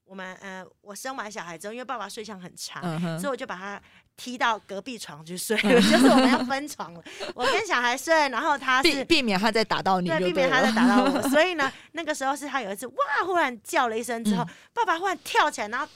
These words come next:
Speaker 1: 跌坐在地板上。
Speaker 2: <laughs>
Speaker 1: 那我说，我，我起来说，
Speaker 2: 发生什么事？
Speaker 1: “你干嘛？”然后他就说，“小孩呢？小孩去哪里了？”我说，“没，他没有去哪，他就在这。” <laughs> 他就说，哦，他就说，因为这个叫声跟他梦，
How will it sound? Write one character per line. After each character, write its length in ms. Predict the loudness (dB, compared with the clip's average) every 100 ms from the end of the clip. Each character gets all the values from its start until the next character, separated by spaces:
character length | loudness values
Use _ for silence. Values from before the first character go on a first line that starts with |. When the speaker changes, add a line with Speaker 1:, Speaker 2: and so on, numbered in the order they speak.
| -8
Speaker 1:
跌 240 | -4 -4
坐 220 | -2 -2
在 120 | 0
地 200 | -2 -2
板 220 | -4 -6 2
上。 140 | 2 4
Speaker 2:
<laughs> 80 |
Speaker 1:
那 420 | 2 2 4 6 6
我 60 |
说， 100 | 4 2 2
我， 100 | -2 0
我 120 | 0
起 100 | 0
来 120 | -4
说， 120 | -6
Speaker 2:
发 180 | -6 0
生 100 | 2
什 80 | 2
么 60 | -2
事？ 160 | -2
Speaker 1:
“你 40 | -4
干 60 | -6
嘛？” 60 | -6
然 100 | -4
后 60 |
他 60 | -2
就 140 | -4
说 160 | -6 -8 -10 _
，“小 140 | -4 0
孩 120 | 0
呢？ 180 | -2 -6 -10
小 120 | -4
孩 100 | -2
去 140 | 0 2
哪 180 | 2
里 120 | 2 2
了？” 200 | 0 -2 -8
我 80 | -10
说 100 | -8 -6
，“没， 160 | -8
他 180 | -8 -8
没 80 | -6
有 40 |
去 120 | -6 -8
哪， 120 | -6
他 80 | -6
就 140 | -4
在 120 | -4 -4
这。” 320 | -4 -6 -6 -4 -6 -8 -6 -6
<laughs> 240 | -6 -10
他 80 | -8
就 120 | -6
说， 180 | -4 -6 -10 -8
哦， 180 | -6 -6
他 120 | -6 -6
就 120 | -6
说， 160 | -6 -8 -12 -12
因 140 | -4
为 180 | -4 -4 _ _ _
这 100 | -8
个 100 | -8
叫 260 | -2 0 0
声 180 | -4
跟 100 | -8
他 140 | -6 -4
梦， 360 | 0 0 0